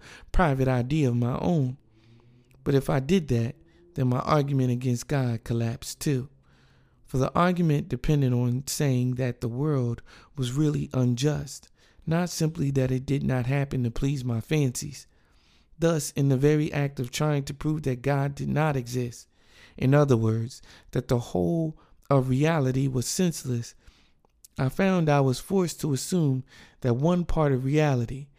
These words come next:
namely my idea of justice, was full of sense. Consequently, consequently, atheism turns out to be too simple. If the whole universe has no meaning, we should never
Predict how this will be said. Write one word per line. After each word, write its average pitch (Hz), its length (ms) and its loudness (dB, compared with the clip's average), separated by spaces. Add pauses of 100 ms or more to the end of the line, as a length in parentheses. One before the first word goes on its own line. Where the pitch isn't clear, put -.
(400)
namely 147 400 4
my 143 300 4
idea 131 380 2
of 123 100 -2
justice, 143 640 -4 (420)
was 127 200 0
full 196 260 0
of 127 100 2
sense. - 480 -8 (1200)
Consequently, 135 800 -2 (100)
consequently, 131 840 -2
atheism 131 640 -2 (360)
turns 139 340 0
out 123 240 0
to 123 80 -4
be 120 220 -2
too 127 260 -4
simple. - 540 -4 (720)
If 135 180 -2
the 127 120 4
whole 180 340 2
universe 139 560 0
has 117 260 0
no 113 220 0
meaning, 127 460 0 (680)
we 147 140 -2
should 131 260 0
never 151 480 2